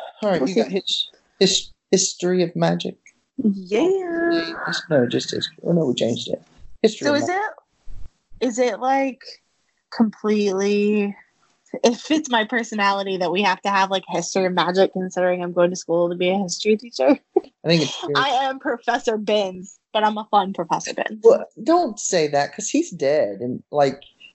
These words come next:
Speaker 1: his personality is dead as well.
Speaker 2: I said I was fun Professor Binns.
Speaker 1: There you go. Okay. No, you, you be Professor McGonagall. Like,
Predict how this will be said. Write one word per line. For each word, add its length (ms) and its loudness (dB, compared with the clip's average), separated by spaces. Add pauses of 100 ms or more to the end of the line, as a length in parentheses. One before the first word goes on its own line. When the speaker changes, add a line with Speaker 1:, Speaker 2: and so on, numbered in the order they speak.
(120)
Speaker 1:
his 120 2
personality 720 2 (180)
is 220 2
dead 280 2
as 120 -6
well. 300 0 (500)
Speaker 2:
I 100 6
said 200 0 (140)
I 40 -10
was 200 -12 (120)
fun 240 2
Professor 440 -2
Binns. 220 -10
Speaker 1:
There 180 2
you 160 -2
go. 340 0
Okay. 380 0 (580)
No, 360 4
you, 280 -6 (120)
you 180 -2
be 160 4
Professor 600 0
McGonagall. 840 0
Like, 160 2